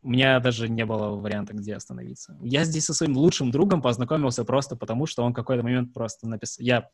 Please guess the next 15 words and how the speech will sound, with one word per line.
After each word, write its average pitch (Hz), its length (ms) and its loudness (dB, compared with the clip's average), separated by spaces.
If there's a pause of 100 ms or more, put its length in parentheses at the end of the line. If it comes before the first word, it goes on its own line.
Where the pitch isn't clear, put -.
(120)
написал 120 320 -2
в - 40 -8
стене 123 200 -4
ВКонтакте, 120 400 -8
типа: - 120 -16
"Ребята, 165 240 2
у - 40 0
кого 160 140 2
можно 165 360 2 (400)
остановиться 131 480 0
в - 140 -16
Москве 139 360 2
на 113 280 0
пару 131 180 -2
недель?" 123 400 -4